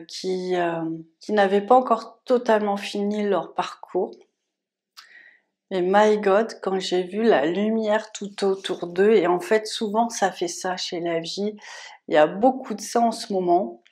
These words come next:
C'est qu'en fait, euh, certains sont bloqués, euh, sont bloqués dans leur lumière. Donc, les gens, ils, ils croient qu'ils sont comme d'habitude. Donc, euh, voilà, ils ont cette bulle-là qu'ils croient être une bulle naturelle, mais en fait, c'est une bulle qui les empêche de rayonner, mais tellement loin.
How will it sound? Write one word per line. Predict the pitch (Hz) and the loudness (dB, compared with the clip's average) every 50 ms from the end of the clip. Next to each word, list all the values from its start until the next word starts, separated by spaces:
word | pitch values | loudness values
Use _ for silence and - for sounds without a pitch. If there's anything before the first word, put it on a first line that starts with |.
| _ _ _ _ _ _ _ _ | _ _ _ _ _ _ _ _
C'est | - - - - 180 180 | -12 -6 -2 -2 -2 -2
qu'en | - - 175 175 170 | -2 -2 -2 -2 -2
fait, | - - - 240 240 269 262 - - - - | -4 -2 2 2 4 4 2 0 -4 -6 -4
euh, | 185 175 180 175 | -2 -2 -2 -4
certains | 170 - - - 185 185 - - - 269 277 | -4 -4 -2 -2 -2 -2 -2 -2 0 0 0
sont | 269 - - 220 196 185 | 0 -2 -4 -4 -4 -2
bloqués, | 170 202 220 220 214 214 - 247 247 262 262 254 - _ _ _ _ 185 - - | 2 4 4 4 4 2 0 0 0 0 -2 -8 -14 _ _ _ _ -16 -14 -8
euh, | - 170 170 160 147 139 - - - - - - - - - - _ - - - - - - - | -6 -6 -4 -2 -4 -4 -4 -6 -8 -10 -10 -10 -12 -14 -16 -18 _ -18 -20 -20 -20 -20 -16 -16
sont | - - - - 190 | -14 -12 -8 -6 -6
bloqués | 185 180 196 196 196 190 - - 240 226 | -6 -2 -2 -2 -2 -2 -2 -2 -2 0
dans | 214 202 190 | 0 0 2
leur | 190 190 185 190 | 2 4 4 2
lumière. | 190 190 190 180 165 143 - - _ _ _ _ _ - - - - - - - - - _ _ _ | 2 0 -2 -2 -4 -4 -6 -10 _ _ _ _ _ -20 -20 -20 -20 -20 -20 -20 -20 -20 _ _ _
Donc, | - 180 185 180 - - - - - - - - - | -2 -2 -2 -2 -4 -10 -12 -14 -16 -20 -20 -14 -8
les | - 180 185 175 | -4 0 0 0
gens, | 175 - 202 202 220 | 0 0 0 2 2
ils, | 247 220 175 - - - - | 2 2 2 0 -2 -6 -8
ils | - - | -10 -10
croient | - - - 185 220 233 | -8 0 2 2 2 2
qu'ils | - - - - | 0 -4 -10 -8
sont | - - 180 170 170 170 - | -4 -2 -2 -2 -2 0 2
comme | 202 190 185 180 | 2 2 4 2
d'habitude. | 170 170 151 143 147 151 - - 190 214 240 233 | 0 0 0 -2 -6 -10 -10 -8 -4 -2 0 0
Donc, | 190 170 160 156 - - | 0 0 -2 -4 -6 -4
euh, | 170 156 | -4 -4
voilà, | 151 156 160 143 131 - 185 | 0 2 4 4 4 4 2
ils | 196 - 175 | 0 0 -4
ont | 170 | -6
cette | 170 - - 190 190 180 180 | 0 2 4 4 4 2 0
bulle-là | 185 196 202 196 196 185 190 196 202 196 | 0 0 2 2 2 2 2 2 0 0
qu'ils | - - 175 - | -4 -10 -16 -16
croient | - - - 190 185 | -8 -4 -2 0 0
être | 185 190 - | -2 -4 -4
une | 190 190 | -4 -4
bulle | 175 180 190 196 | -2 -2 -2 0
naturelle, | 196 196 185 185 - - 180 190 208 | 0 0 -2 -4 -6 -6 -4 -2 -2
mais | 214 | 0
en | 196 170 | -2 -2
fait, | - 196 196 196 | -2 -6 -8 -6
c'est | - 190 | -6 -4
une | 170 170 170 | -4 -2 -4
bulle | 165 170 190 190 196 208 214 | -4 -6 -8 -8 -6 -4 -4
qui | 202 - - - | -6 -6 -6 -4
les | 180 175 170 170 170 170 | -2 -2 -2 -2 -2 -2
empêche | 165 165 - 196 202 196 | -2 -2 0 -2 -2 0
de | 190 185 | 0 0
rayonner, | 185 180 190 190 196 190 190 196 202 | 0 0 0 0 2 2 2 2 0
mais | 196 170 - | -2 -2 -4
tellement | - - - 220 220 226 226 208 180 160 | 0 2 4 6 6 6 4 4 4 4
loin. | 156 165 170 185 226 | 4 4 4 2 2